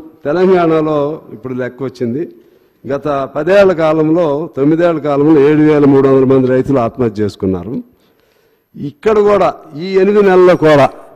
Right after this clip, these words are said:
అయిపోయింది, అధ్యక్ష. ఈ ఎనిమిది నెలల కాలంలో కూడా నూట యాభై ఎనిమిది మంది, అంటే ఇక్కడ వారు వీరని లేదు,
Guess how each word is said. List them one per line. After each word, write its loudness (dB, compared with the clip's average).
అయిపోయింది, -4
అధ్యక్ష. -12
ఈ 4
ఎనిమిది 4
నెలల 0
కాలంలో -4
కూడా -8
నూట -6
యాభై -6
ఎనిమిది 0
మంది, -2
అంటే -6
ఇక్కడ -2
వారు 0
వీరని 0
లేదు, -2